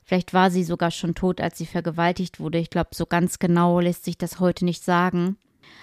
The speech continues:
Aber nicht nur das hat der Täter gemacht, als wäre das nicht schon schlimm genug.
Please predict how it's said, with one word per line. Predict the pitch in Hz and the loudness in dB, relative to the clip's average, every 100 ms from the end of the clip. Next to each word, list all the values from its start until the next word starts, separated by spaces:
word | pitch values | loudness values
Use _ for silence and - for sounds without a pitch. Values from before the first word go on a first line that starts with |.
| - - | -14 2
Aber | 185 185 185 185 | 4 8 6 6
nicht | 214 214 | 2 4
nur | 226 | 4
das | 247 - | 4 4
hat | 190 | 0
der | 180 | 0
Täter | - 180 180 | 0 0 0
gemacht, | 170 170 170 202 - - | 0 2 2 2 -2 -10
als | - 156 - | -8 -8 -2
wäre | 190 | 2
das | 185 - | 2 0
nicht | 190 | -2
schon | - 180 | 0 -2
schlimm | - 180 185 | 0 0 2
genug. | 180 180 208 262 - | 4 6 6 4 0